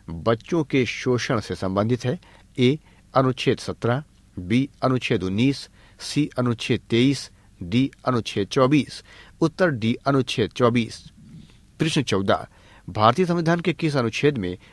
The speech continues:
अल्पसंख्यकों के हितों की संरक्षण की व्यवस्था है? ए, अनुच्छेद बत्तीस, बी, अनुच्छेद उनतीस, सी, अनुच्छेद उन्नीस, डी, अनुच्छेद चौदह। उत्तर बी, अनुच्छेद उनतीस। प्रश्न पन्द्रह,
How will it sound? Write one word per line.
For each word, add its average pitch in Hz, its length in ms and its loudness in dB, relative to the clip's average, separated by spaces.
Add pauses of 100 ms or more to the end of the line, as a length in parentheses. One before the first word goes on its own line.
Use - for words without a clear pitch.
(180)
अल्पसंख्यकों 131 880 -2
के 120 140 0
हितों 104 340 0
की 123 160 0
संरक्षण 107 580 -2
की 95 120 -4
व्यवस्था 98 400 0
है? 123 160 0 (340)
ए, 123 200 2 (300)
अनुच्छेद 127 420 0
बत्तीस, 123 580 -2 (340)
बी, 110 260 0
अनुच्छेद 117 540 -2
उनतीस, 127 500 -2 (300)
सी, 147 260 0 (100)
अनुच्छेद 120 460 -2
उन्नीस, 113 480 0 (200)
डी, 113 280 0 (120)
अनुच्छेद 113 420 -2
चौदह। 85 460 -2 (420)
उत्तर 135 320 0
बी, 107 340 0 (140)
अनुच्छेद 131 480 0
उनतीस। 120 720 -2 (640)
प्रश्न 160 240 0
पन्द्रह, 101 420 0